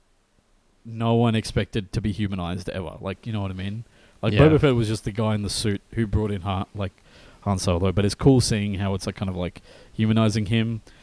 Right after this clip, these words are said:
Speaker 1: Again, I do wish that the, <laughs> the, the, um, the Sand People that they call them, the Tusken Raiders, continued. Like, they
Speaker 2: Yeah.
Speaker 1: continued existing 'cause they definitely were a good part of the story. But,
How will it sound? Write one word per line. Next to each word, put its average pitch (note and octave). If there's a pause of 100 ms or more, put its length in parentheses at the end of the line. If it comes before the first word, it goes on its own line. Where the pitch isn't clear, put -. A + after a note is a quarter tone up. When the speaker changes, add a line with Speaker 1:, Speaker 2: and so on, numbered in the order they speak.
(300)
Speaker 1:
Again, B2
I A2+
do B2+
wish B2+
that A#2+ (120)
the, A2+ (340)
<laughs> -
the, A2+ (320)
the, A2
um, G2 (120)
the F2
Sand G#2+
People A2+
that A2
they G#2
call A2
them, G#2+
the F2+
Tusken G2
Raiders, G2
continued. A2 (420)
Like, A2+
they G#2+
Speaker 2:
Yeah. -
Speaker 1:
continued B2
existing D3
'cause B2+
they A#2
definitely A2+
were A2+
a G#2+
good G#2+
part G#2+
of G#2+
the G#2
story. A2
But, G#2+